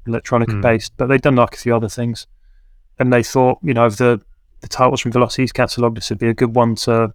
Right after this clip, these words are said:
Speaker 1: do a pairing of, really, do a little joint venture. So I got the, uh, the task of trying to collate a track list, which was,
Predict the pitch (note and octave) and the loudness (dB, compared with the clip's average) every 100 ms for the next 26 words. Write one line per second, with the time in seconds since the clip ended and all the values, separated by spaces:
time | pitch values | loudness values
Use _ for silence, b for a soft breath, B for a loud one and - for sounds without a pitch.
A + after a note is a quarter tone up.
0 | - B2 A2 C3 A#2+ A#2 G#2+ A#2 A#2 A#2 | -2 -2 2 2 2 0 -2 0 0 0
1 | A#2+ B2+ A2+ B2 B2 C3+ - B2+ - _ | 0 0 0 -2 0 -2 0 -4 -4 _
2 | _ _ _ _ _ - - C3+ C3 C3+ | _ _ _ _ _ -8 2 4 6 4
3 | C3+ - _ _ B2+ A#2+ - B2 B2+ A#2+ | 0 -6 _ _ -4 -2 -2 0 2 2
4 | B2 B2 B2 B2 G2+ - _ _ _ _ | 2 2 4 2 0 -8 _ _ _ _
5 | _ _ - - B2 - A#2 - B2+ A#2+ | _ _ -4 0 0 0 -6 0 0 0
6 | - B2+ B2 B2+ D3+ D3+ E3 D#3+ - - | 0 2 2 0 -2 -2 -2 -4 -10 -16
7 | - - A#2+ - B2+ A#2 A2 - | -18 -16 -14 -4 -2 0 -4 -10